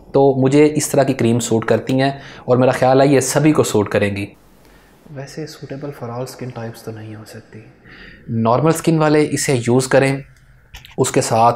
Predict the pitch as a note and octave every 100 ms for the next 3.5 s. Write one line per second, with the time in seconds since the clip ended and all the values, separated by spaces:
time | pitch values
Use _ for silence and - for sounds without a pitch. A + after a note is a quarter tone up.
0 | - A#2 A#2 B2+ C3+ D3+ D3 C#3+ C#3+ C#3+
1 | B2 B2+ B2 C3 B2 B2+ A#2+ B2+ D#3+ -
2 | E3 D3+ D3+ D3+ C#3+ C#3+ C3+ C3 B2 G#2+
3 | G#2+ A#2 - G2+